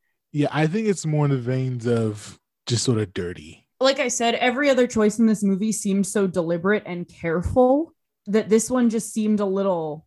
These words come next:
Speaker 2: almost out there, and I couldn't tell if I was reading it right or not.
Speaker 1: Um, she's meant to not look pretty, basically.
Speaker 2: Right. She's meant to have, like, the good bones, right? Like, "Oh, this could be something."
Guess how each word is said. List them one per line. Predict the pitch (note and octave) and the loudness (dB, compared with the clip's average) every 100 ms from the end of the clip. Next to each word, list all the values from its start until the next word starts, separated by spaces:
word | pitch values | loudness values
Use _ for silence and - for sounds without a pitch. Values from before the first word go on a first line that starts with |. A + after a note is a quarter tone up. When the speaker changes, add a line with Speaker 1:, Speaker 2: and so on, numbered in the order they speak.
| _ _ - | _ _ -2
Speaker 2:
almost | B3 B3+ A#3 G#3 F#3+ - - | 2 2 2 0 -2 -6 -6
out | F3+ F3+ - | -4 -4 -2
there, | A#3+ B3 C4 D4 C#4+ - | -2 0 0 -2 -6 -6
and | A3+ | -4
I | G#3 | -4
couldn't | G#3 B3+ A#3+ A#3 | -4 -4 -4 -6
tell | - G#3 G#3 G#3+ G#3 - _ - | -12 -6 -4 -2 -4 -6 _ -4
if | G#3 - | -4 -2
I | E3+ F#3+ | 0 2
was | F#3 F#3 D3+ | 2 0 -2
reading | E3+ F#3+ F3+ E3+ | -4 -2 -2 -2
it | E3 | -8
right | D3 D#3 D3 - | -10 -8 -8 -8
or | D3 | -8
not. | D3 C3+ - - _ _ - | -6 -8 -10 -16 _ _ -12
Speaker 1:
Um, | F#3+ G3 G3+ G3 G3 F#3+ E3+ - - - _ _ _ _ | -8 -6 -4 -4 -6 -8 -10 -14 -16 -20 _ _ _ _
she's | - - G3+ | -4 2 4
meant | G3+ G3 | 4 4
to | F#3+ | 2
not | D#3 D3+ D3+ - | 2 2 2 2
look | C#3 A#2 - - | 2 0 -4 -2
pretty, | A#2 E2+ E2+ A2+ - | -2 -2 -6 -14 -8
basically. | F#2+ E2 - B3+ | -6 -6 -2 0
Speaker 2:
Right. | D#3+ - B2 _ - | 0 -6 -14 _ -16
She's | - E4+ D#4+ | -2 0 2
meant | F#4 F#4 | 0 0
to | D#4 | 2
have, | C4+ B3 | 2 2
like, | B3 A3+ | 2 2
the | F#3 G#3+ | 0 -2
good | E3 G#3+ F3+ D3 | 4 4 4 0
bones, | E3+ C#3+ - D3 - | -4 -6 -10 -10 -8
right? | - E3+ F3+ - | -2 0 2 0
Like, | E3+ - | -4 0
"Oh, | A3+ G3+ | 4 6
this | F#3 G#3+ G#3 | 6 4 2
could | - G3 F3 | -2 -2 -2
be | E3 | -6
something." | D3+ D#3+ C#3+ C#3+ C#3+ D3 | -6 -10 -8 -6 -6 -6